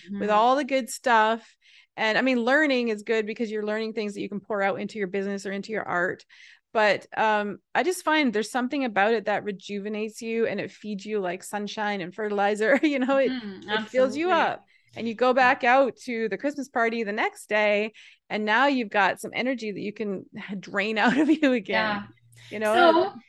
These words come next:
Speaker 2: during your
Speaker 1: Yeah.
Speaker 2: alone time this Christmas, or the alone time that you want to have this Christmas, you can just log into bold school dot com and take one of our new classes that, and, and also keep in mind, we have all kinds of exciting new classes launching in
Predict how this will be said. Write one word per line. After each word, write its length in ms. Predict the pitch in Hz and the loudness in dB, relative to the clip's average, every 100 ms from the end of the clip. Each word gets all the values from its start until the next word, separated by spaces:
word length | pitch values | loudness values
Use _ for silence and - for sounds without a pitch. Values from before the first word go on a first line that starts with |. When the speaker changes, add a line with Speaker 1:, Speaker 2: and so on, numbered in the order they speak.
| - | 0
Speaker 2:
during 260 | 277 349 359 | 6 6 8
your 80 | 330 | 6
Speaker 1:
Yeah. 120 | 320 | 6
Speaker 2:
alone 220 | 294 339 440 | 4 2 2
time 300 | 349 277 262 | 2 2 0
this 160 | 247 | -6
Christmas, 460 | - 240 247 240 254 | -4 -4 -4 -6 -6
or 180 | 233 226 | -6 -4
the 120 | 220 | -2
alone 280 | 214 226 226 | -4 -4 -2
time 220 | 220 214 | -2 -2
that 100 | 202 | -6
you 180 | 196 180 | -10 -10
want 360 | 175 254 330 | -8 -8 -6
to 80 | 285 | -6
have 200 | 247 208 | -4 -4
this 140 | 202 | -6
Christmas, 540 | - 208 - 190 196 202 | -12 -14 -12 -12 -12 -12
you 120 | 208 | -12
can 140 | 214 | -10
just 220 | 202 208 202 | -10 -10 -12
log 400 | 196 240 254 294 | -4 -2 -2 -2
into 200 | 285 294 | -4 -4
bold 300 | 269 269 - | -6 -8 -10
school 180 | 277 | -10
dot 240 | 262 240 226 | -6 -6 -6
com 280 | 269 294 254 | -4 -4 -6
and 120 | 233 | -6
take 180 | 233 - | -8 -6
one 140 | 214 | -6
of 100 | 214 | -6
our 160 | 208 208 | -6 -6
new 160 | 202 | -8
classes 640 | 202 202 214 - 202 196 208 - | -8 -6 -6 -6 -12 -12 -18 -14
that, 280 | 202 190 - | -8 -8 -8
and, 300 | 202 190 190 _ _ 214 | -10 -12 -14 _ _ -12
and 320 | 202 202 202 233 | -8 -8 -8 -2
also 380 | 285 - 294 | -2 -2 -6
keep 180 | 254 208 | -6 -8
in 100 | 208 | -6
mind, 360 | 202 196 196 190 | -4 -4 -6 -10
we 80 | 196 | -14
have 100 | - - | -14 -6
all 400 | 214 214 220 220 | -2 0 -2 -4
kinds 640 | - 220 214 208 202 202 - - | -4 -2 -2 -4 -6 -10 -12 -12
of 80 | 202 | -10
exciting 880 | 185 - 196 196 208 196 196 190 214 | -10 -8 -6 -4 -4 -6 -8 -8 -6
new 540 | 202 196 220 220 220 | -4 -2 -2 -4 -6
classes 480 | 214 208 202 196 180 | -2 0 0 -4 -14
launching 400 | 185 185 185 185 | -10 -10 -10 -12
in 360 | - 190 180 | -12 -12 -12